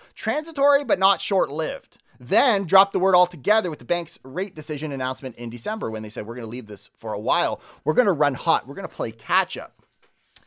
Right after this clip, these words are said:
A lot of broken promises, a lot of expectations failed. Back when they were yelling deflation, we were yelling inflation. <clears throat> A little bit of smoke and mirrors, but this is the Bank of Canada. Shouldn't they have a handle on things?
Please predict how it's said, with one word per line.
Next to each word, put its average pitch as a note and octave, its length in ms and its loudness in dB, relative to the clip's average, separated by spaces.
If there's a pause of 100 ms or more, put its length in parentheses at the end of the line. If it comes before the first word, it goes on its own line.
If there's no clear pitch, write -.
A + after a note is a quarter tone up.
(460)
A F3 80 10
lot G3 280 6
of G#3 120 4
broken G3 320 6
promises, E3 640 -2
a C3 80 -2
lot F3 260 6
of F#3+ 140 4
expectations E3 880 -6
failed. F#3+ 560 0
Back G#3+ 240 2
when G3 100 -4
they F3+ 60 -6
were D#3+ 80 -6
yelling D#3 300 -2
deflation, D3 540 -8
we G3 140 -10
were A#3 120 -8
yelling C3 320 0
inflation. D#3 600 -4 (280)
<clears throat> - 200 -14 (180)
A C3 80 -4
little A#3+ 180 4
bit G3 120 2
of E3+ 60 2
smoke F#3+ 240 2
and C#3 80 -2
mirrors, D3+ 260 0
but C#3+ 340 -2
this F#3 360 0
is E3 240 -2
the C#3+ 100 -2
Bank C#3+ 280 -2
of A#2+ 100 -10
Canada. D3 320 -4
Shouldn't - 400 -10
they D#3+ 180 0
have C3 200 -4
a - 40 -8
handle C3+ 480 -4
on A#3+ 160 0
things? C4 480 -6